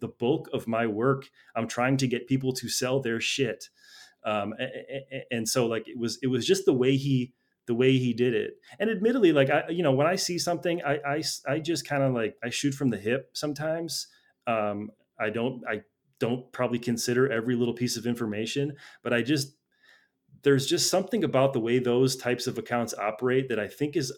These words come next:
a problem. And I, and, and it, and I know that it is for a fact because I hear from people all of the time who those accounts make people feel shitty, you know? And, and granted, they can definitely unfollow them, and a lot of people do unfollow them, but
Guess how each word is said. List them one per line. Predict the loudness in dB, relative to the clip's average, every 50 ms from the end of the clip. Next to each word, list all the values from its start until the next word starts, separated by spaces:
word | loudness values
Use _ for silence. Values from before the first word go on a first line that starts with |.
| -8
a | -8
problem. | -6 -2 0 0 0 0 -2 -4 -2 0
And | 2 2
I, | 2
and, | 2 0 -2 -2 -4 -6 -6 -4
and | -4 -4
it, | -4 -6 -6 -4 -2
and | 0 2
I | 4 6
know | 8 8 8 8 8 6
that | 6 4
it | 6 6
is | 4 4 4
for | 0 -2 -4
a | -2
fact | -2 -2 -2 -2 -2 -4 -8
because | -10 -8 -6 -4
I | -4 -4
hear | -2 2 2 2
from | 2 2 0
people | -2 -2 -4 -6 -6 -8 -6 -2
all | 0 2 2 2
of | 2 0
the | -2
time | -2 0 0 0 0 0 -2 -6 -10 _ _ _ _ _ _
who | -2 0 2 2 2 0 -2 -6 _ _ _ _ -4
those | 0 2 2 4 2
accounts | 0 0 0 0 0 0 -2 -2
make | -2 -2 -2 -2
people | -4 -6 -4 -4 -4 -6
feel | -6 -4 -4 -4 -2
shitty, | 0 0 -2 0 0 -2 -2 -2 -4 -6 -10 _ _ _ _ _ -20 _ _
you | -6 -4
know? | -4 -2 -2 -4 -4 -6 -10 _ _
And, | -2 -2 0 2
and | 2 2 2 2 0 -2 -2
granted, | 0 2 4 4 4 4 4
they | 2 2
can | 0 -2 -2 0
definitely | 0 -2 0 0 0 2
unfollow | 2 2 0 0 0 2 4 4 4 4
them, | 4 2
and | 0 0
a | 0
lot | 0 -2 -2
of | -2
people | -4 -4 -4 -4
do | -2 0 0 2
unfollow | 2 2 0 0 0 0 2 2 2 2 0
them, | 0 -2
but | -4 -4 -6